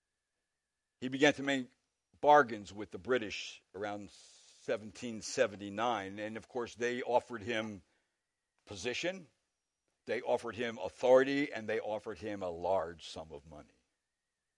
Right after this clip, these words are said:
So what did he do? He took it. And instead of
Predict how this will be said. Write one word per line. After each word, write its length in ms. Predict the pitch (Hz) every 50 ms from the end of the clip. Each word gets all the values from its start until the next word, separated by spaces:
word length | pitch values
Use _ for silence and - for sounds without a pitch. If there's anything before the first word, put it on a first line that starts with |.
| _ _ _ _ _ _ _ _ _ _ _ _ _ _ _ _ _ _ _ _ _ _ _ _ _ _ _ _
So 120 | - 117 113
what 140 | 120 123
did 80 | 120 135
he 60 | 131
do? 260 | 120 120 135 147 - 247 - _ _ _ _ _ _ _ _ _ _
He 100 | 120 127
took 260 | - - - - -
it. 120 | - - - _ _ _ _ _ _ _ _ _ _ _ _ _ _ _ _ _ _ _ _ _ _ _ _ _ _ _
And 140 | - 104 117
instead 340 | 120 101 - - 147 139 139
of 280 | 135 127 123 117 101